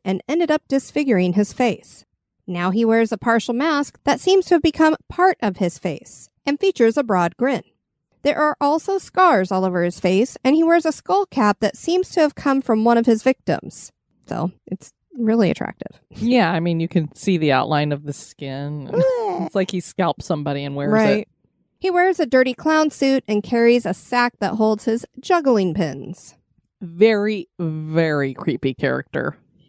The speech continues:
Speaker 2: Eek, hideous
Speaker 1: Indeed.
Speaker 2: looking.
Speaker 1: <laughs>
Speaker 2: Kelly, you and I went to a horror convention with, uh, Bailey, our listener and friend.
Speaker 1: We did.
Speaker 2: And this was the first time we'd heard about this movie called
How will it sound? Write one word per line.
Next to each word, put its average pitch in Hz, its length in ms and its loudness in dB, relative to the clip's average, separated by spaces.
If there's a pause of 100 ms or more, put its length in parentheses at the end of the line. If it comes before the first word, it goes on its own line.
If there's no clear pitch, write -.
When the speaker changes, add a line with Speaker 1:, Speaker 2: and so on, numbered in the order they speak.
(120)
Speaker 2:
Eek, - 300 -2 (100)
hideous 214 360 2
Speaker 1:
Indeed. 208 100 2 (160)
Speaker 2:
looking. 147 180 -6 (640)
Speaker 1:
<laughs> - 760 -20
Speaker 2:
Kelly, 311 280 0
you 330 240 2
and 269 120 2
I 240 160 4
went 240 240 0
to 233 140 0
a 208 60 2
horror 240 320 2
convention 214 640 0
with, 208 340 2
uh, 190 420 2
Bailey, 247 420 0 (180)
our 196 120 0
listener 190 380 2
and 185 120 2
friend. 208 640 2 (120)
Speaker 1:
We 202 120 -4
did. 185 400 -2 (160)
Speaker 2:
And 269 160 2
this 349 160 0
was 440 180 0
the 302 120 2
first 240 440 0
time 233 300 0
we'd 214 180 -2
heard 220 240 0
about 202 300 2
this 190 240 -2
movie 196 280 2
called 190 420 0